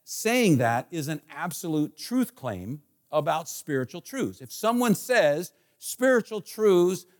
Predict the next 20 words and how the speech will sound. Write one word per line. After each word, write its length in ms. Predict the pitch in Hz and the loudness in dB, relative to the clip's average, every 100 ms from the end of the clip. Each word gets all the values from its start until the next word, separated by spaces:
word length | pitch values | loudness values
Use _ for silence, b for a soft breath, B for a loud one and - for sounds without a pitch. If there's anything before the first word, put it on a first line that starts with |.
| b | b
are 180 | 180 180 - | 2 2 0
all 380 | 190 202 190 | 0 0 -2
subject 460 | - 226 214 202 - | -8 -6 -6 -6 -8
for 120 | 180 | -12
anybody, 440 | 196 214 175 165 170 | -8 -4 0 2 2
they're, 180 | 160 156 | 0 -2
none 220 | 160 226 | -2 0
of 140 | 196 | 0
them 140 | 175 165 | 0 -2
are 80 | 160 | 0
absolute 500 | 175 180 180 175 165 | -2 -2 -6 -12 -10
truth. 420 | - 196 107 - _ _ _ _ - | -4 -4 -4 -8 _ _ _ _ -6
Well, 80 | 175 | -4
the 60 | |
problem 400 | - 254 277 208 | -2 2 2 2
is 220 | 185 165 - - | 2 -2 -6 -6
you 160 | 170 | -2
just 260 | 196 247 - | 2 0 -2
made 180 | 190 208 | -2 0
an 140 | 190 | -2